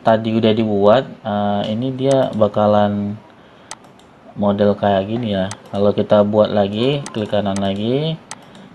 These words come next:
nanti dia baru jadi nampaknya. Nah, ini dia.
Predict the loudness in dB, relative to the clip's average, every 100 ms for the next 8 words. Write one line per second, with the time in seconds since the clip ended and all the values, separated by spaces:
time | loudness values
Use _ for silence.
0 | -14 -12 -6 -4 0 2 2 0 0 0
1 | 0 -4 -6 -8 -10 -14 -16 -12 -2 2
2 | 4 2 2 0 -2 -4 -6